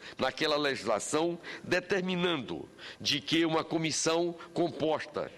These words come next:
por membros do Conselho Nacional da Previdência Social, que é paritário, com membros do, da Receita Federal,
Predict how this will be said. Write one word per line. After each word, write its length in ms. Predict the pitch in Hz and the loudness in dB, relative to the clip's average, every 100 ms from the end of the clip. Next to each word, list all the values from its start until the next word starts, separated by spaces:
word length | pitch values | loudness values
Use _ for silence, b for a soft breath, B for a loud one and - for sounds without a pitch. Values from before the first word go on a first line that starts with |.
| B B | B B
por 200 | 147 143 | 2 2
membros 800 | 135 175 165 196 92 82 - - B B | 4 2 2 -2 -6 -6 -10 -12 B B
do 120 | - 139 | -2 2
Conselho 480 | 143 - 180 180 | 2 4 2 4
Nacional 720 | 175 160 - 147 131 110 90 - B - | 2 0 0 0 2 0 -2 -10 B -2
da 100 | 131 | 0
Previdência 600 | 139 123 110 156 175 151 | 0 -2 2 0 0 0
Social, 500 | 147 131 127 139 156 | 0 0 2 2 0
que 140 | 160 | 0
é 100 | 160 | 0
paritário, 760 | 160 156 151 - 117 101 73 - - B B - | 0 -2 -2 -2 0 0 -4 -10 -14 B B 0
com 140 | 147 | 2
membros 720 | 151 165 135 95 78 - - B B | 4 2 2 -4 -6 -8 -12 B B
do, 460 | 143 143 123 82 - - B B - | 2 4 4 2 -2 -10 B B 0
da 140 | 131 | 0
Receita 500 | 139 131 180 180 156 | 2 0 0 0 0
Federal, 600 | 131 113 113 127 147 | 0 2 2 2 0